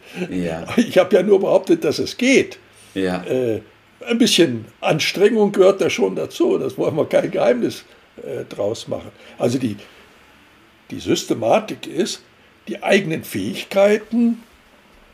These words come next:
Speaker 2: plus den Fleiß.
Speaker 1: Ja.
Speaker 2: Und wenn ich dann auch noch ein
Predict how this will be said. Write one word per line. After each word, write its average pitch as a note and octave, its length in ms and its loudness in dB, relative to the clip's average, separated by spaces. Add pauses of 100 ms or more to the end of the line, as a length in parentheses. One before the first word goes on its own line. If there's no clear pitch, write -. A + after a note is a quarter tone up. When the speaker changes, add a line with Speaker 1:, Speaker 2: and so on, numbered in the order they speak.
(1200)
Speaker 2:
plus - 560 6 (360)
den C3+ 160 2
Fleiß. C3+ 520 4 (1200)
Speaker 1:
Ja. G#2+ 260 4
Speaker 2:
Und C#3 80 -6
wenn C#3+ 120 0
ich C3+ 140 -8
dann G#3 220 6
auch F3 280 4
noch D#3+ 360 2
ein C3 480 2